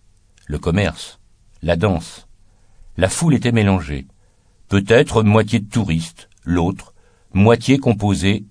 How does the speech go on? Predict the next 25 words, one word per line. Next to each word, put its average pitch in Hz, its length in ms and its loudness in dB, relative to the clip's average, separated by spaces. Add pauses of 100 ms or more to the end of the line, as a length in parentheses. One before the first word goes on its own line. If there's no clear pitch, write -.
de 82 120 -4
résidents 85 520 -4
des 71 280 -6
îles. « 60 260 -12 (1120)
Pour 208 180 4
descendre », 117 640 2 (480)
lança-t-il 87 560 -2
à 82 80 4
un 82 60 2
serveur 80 500 0
qui - 120 -14
passait. « 80 500 -4 (480)
Je 92 120 -2
voudrais 139 320 2
descendre. » 92 600 -2 (880)
Il 67 120 -8
lui 90 120 0
montra 85 440 0
sa 87 140 -6
carte 101 280 -2
mémoire 87 440 0
zone 82 280 -2
libre. 65 340 -10 (840)
Le 87 180 -2
type 160 360 -2